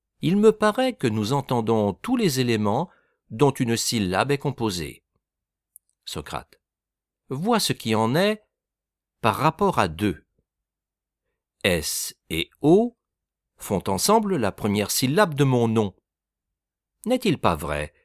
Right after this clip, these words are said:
que celui qui connaît cette syllabe connaît ces deux éléments ? Tête-tête. Sans doute. Socrate. Il connaît donc l'S et l'O. Tête-tête.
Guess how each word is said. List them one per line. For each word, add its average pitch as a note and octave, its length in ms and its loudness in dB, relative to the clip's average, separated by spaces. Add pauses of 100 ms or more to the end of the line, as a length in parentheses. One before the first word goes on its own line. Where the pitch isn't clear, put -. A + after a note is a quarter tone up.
(460)
que D#3 120 4
celui A3 380 2
qui D3 140 -6
connaît E3+ 300 0
cette - 260 -4
syllabe C3 580 -2 (640)
connaît B2 300 4
ces A#2+ 180 0
deux A#2 240 0
éléments ? C3+ 440 -2 (920)
Tête-tête. - 680 -14 (640)
Sans C#2 320 -6
doute. F2+ 440 -12 (680)
Socrate. - 600 -10 (1000)
Il G#3+ 160 2
connaît A3 280 4
donc E3+ 440 2 (200)
l'S - 720 -2 (460)
et G2 100 -2
l'O. F3 340 4 (1000)
Tête-tête. E2 640 -8